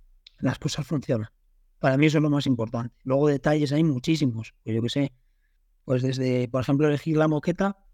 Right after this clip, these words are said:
para que después sea fácil de limpiar. Eso que,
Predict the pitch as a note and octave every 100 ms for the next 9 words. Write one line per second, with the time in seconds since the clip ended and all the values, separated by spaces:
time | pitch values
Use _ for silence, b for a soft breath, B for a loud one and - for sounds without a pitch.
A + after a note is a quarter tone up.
0 | - C3+ B2+ B2+ A#2+ - D3 - D#3+ -
1 | D#3 A#2+ A2+ G#2+ G#2+ F3+ - _ - _
2 | _ _ _ _ _ _ - _ _ _
3 | _ _ _ C#3+ C3+ C3 A#2+ B2+ C3 C3